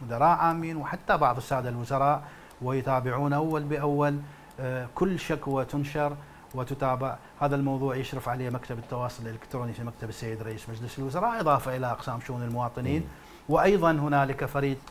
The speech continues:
Speaker 1: رصد متكامل في مكتب السيد رئيس مجلس الوزراء لوسائل الإعلام، آه، رصد كل الشكاوى اللي ترد عبر أي وسيلة إعلام،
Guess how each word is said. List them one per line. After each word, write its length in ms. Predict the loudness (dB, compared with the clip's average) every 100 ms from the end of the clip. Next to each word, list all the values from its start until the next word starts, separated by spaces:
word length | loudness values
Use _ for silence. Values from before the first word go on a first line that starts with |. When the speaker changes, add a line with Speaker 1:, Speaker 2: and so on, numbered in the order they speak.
| -4
Speaker 1:
رصد 400 | -2 0 -2 -2
متكامل 800 | -2 0 0 4 4 6 2 -2 -6 -14 -20 -20 -20 -20 -20 -10
في 140 | -2 -2
مكتب 260 | 0 -4
السيد 300 | -4 -4 -2
رئيس 260 | -2 -4 -4
مجلس 300 | -4 -4 -4
الوزراء 460 | -2 0 0 -2 -8 -20 -18 -2
لوسائل 540 | 2 4 6 6 6 4
الإعلام، 540 | 2 4 4 4 2 -8 -18 -16 -6
آه، 420 | -2 0 0 2
رصد 280 | 2 2 0 -2 0
كل 140 | 0
الشكاوى 520 | 2 2 4 4 4
اللي 140 | 2 -2
ترد 260 | -2 -2 -4
عبر 300 | -4 -4 -2 0
أي 120 | 0
وسيلة 380 | 0 0 -2 0
إعلام، 380 | 0 4 4